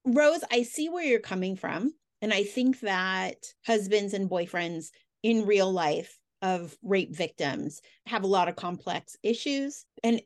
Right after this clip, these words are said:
they're all different. But when we look specifically at Daniel, who Daniel is, the shitty personality of Daniel, do you really think he's gonna be like,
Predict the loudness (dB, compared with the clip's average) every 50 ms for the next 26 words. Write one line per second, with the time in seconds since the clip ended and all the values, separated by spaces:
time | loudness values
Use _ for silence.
0 | _ 2 4 4 6 6 6 6 4 6 4 2 0 0 -4 -10 -10 -10 -16 -20
1 | -12 _ 2 4 4 4 4 2 0 -4 _ _ 0 4 4 4 4 4 2 0
2 | -2 -4 -8 -14 -8 -8 -8 -8 -6 0 0 0 0 0 -2 -2 _ -2 0 0
3 | 0 0 -2 -6 _ 0 2 2 2 2 0 -2 -4 -6 -10 -14 -16 _ _ _
4 | _ _ _ _ 0 2 4 4 6 4 4 4 4 6 6 4 4 2 0 -2
5 | -4 -4 -6 -6 -6 -10 -12 -14 -16 _ _ _ _ -2 0 2 4 4 6 6
6 | 4 4 2 0 -6 _ _ _ _ -8 -6 -2 0 0 0 2 0 -2 -2 0
7 | 2 0 0 0 -2 -4 -2 -2 -4 -4 -2 -4 -2 -4 -4 -6 -4 -6 -6 -6
8 | -8 _ -6 -4 -2 0 0 -2 -2 -4 -6 -8 -10 -12 -12 -14 _ _ 0 4
9 | 4 6 6 6 4 4 4 4 2 0 -2 -2 -2 0 0 2 2 0 -2 -4
10 | -4 -4 -4 -4 -4 -2 -4 -6 -6 -4 0 0 2 2 2 2 2 2 0 0
11 | -2 -4 -6 -10